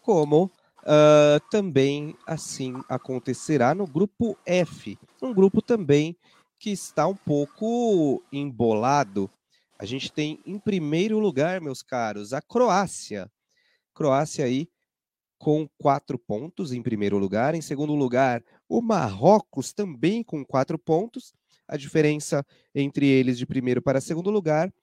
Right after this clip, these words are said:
é o saldo de gol, que a Croácia tem três e o Marrocos tem dois. Em terceiro lugar, a Bélgica com três pontos. E em último, o Canadá com zero. O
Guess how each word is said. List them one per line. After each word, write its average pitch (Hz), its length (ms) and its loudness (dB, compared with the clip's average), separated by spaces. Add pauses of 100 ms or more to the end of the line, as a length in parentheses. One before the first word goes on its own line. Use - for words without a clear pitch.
(240)
é - 100 -6
o 165 80 0
saldo 139 340 0
de 139 120 -4
gol, 160 240 0
que 180 100 -4
a 151 40 -4
Croácia 147 340 0
tem 185 240 -4
três 151 420 -2 (300)
e - 40 -6
o 233 60 -6
Marrocos 175 420 0
tem 196 200 -6
dois. 135 580 -2 (340)
Em 233 120 -10
terceiro 202 360 0
lugar, 175 220 2
a 170 80 2
Bélgica 202 680 -2
com 131 200 -12
três - 340 -6
pontos. 208 580 -6 (280)
E 226 60 -10
em 233 140 -6
último, 165 480 -6 (440)
o 156 100 -12
Canadá 131 640 -2 (340)
com 165 320 -2 (300)
zero. 123 540 2
O - 180 -8